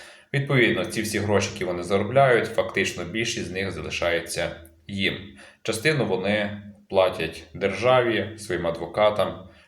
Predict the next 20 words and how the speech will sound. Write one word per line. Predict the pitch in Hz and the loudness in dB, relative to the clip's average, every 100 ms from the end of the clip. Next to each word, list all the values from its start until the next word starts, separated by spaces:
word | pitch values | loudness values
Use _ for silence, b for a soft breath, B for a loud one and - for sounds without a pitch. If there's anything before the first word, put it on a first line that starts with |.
| B | B
ну | 107 135 | -2 0
і, | |
напевно, | 117 - 90 95 101 | 0 4 4 4 0
також | - - 80 - - | -4 -4 -4 -6 -8
і | 76 | -10
прокурорам. | - - - 113 85 - - - - B B B B B B | -6 -6 -2 2 4 2 -2 -8 -18 B B B B B B
Е, | 107 104 | 2 4
що | 160 | 2
цікаво, | 147 - 117 82 76 69 107 | 0 2 4 4 2 -2 -2
не | 117 | -4
встигає | - 127 117 101 | 0 2 4 2
закінчитись | - 107 101 - - - | 0 -2 -4 -4 -6 -4
один | 110 139 - | -2 0 0
корупційний | 139 135 135 123 | -2 -2 -2 -2
скандал, | 117 123 123 120 110 | -2 -4 2 4 2
як | 110 | 0
це | 110 104 - | -8 -10 -6
тепер | - 110 | 2 2
було | 101 107 101 98 92 90 | 2 2 4 6 4 2
з | 92 101 95 | 0 2 2